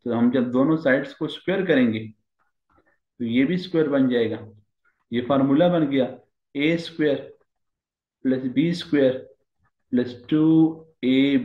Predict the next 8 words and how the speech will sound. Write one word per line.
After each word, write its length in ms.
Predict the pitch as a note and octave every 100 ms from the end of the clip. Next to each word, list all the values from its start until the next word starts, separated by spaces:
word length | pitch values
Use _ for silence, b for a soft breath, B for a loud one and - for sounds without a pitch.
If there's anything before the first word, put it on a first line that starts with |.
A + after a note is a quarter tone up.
| A#2
बी, 160 | A#2+ G#2 G#2+ - - _ _ _ _ _ _ _ _ -
ये 320 | A2 A#2+ B2+ D3
थर्टी 260 | C#3 C#3+ C#3+
सिक्स, 340 | E3+ D#3+ - - -
ये 100 | A#2
कैंसिल 400 | A2+ C#3+ E3 F#3
हो 120 | F3
गया। 260 | C3+ B2